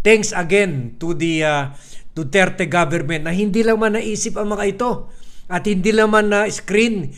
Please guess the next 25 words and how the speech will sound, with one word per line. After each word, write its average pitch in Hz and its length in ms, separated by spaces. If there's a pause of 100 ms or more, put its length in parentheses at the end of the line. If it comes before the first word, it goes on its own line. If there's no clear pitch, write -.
(140)
kung 185 160
sino 214 320
mga 196 240
contractor 185 640
dito 185 540 (340)
through 196 240
the 180 240
Pil-, 196 320
ah, 170 560 (400)
through 185 320
the, 180 140 (1900)
ah, 160 560
Philippine 190 480
Reclamation 180 640
Authority 165 640
or 156 160
P 175 240
R 160 80
A. 165 220 (580)
Hindi 165 140
ba, 190 160
paulit-ulit 175 580
ko 180 80
sinasabi 170 640
na, 143 320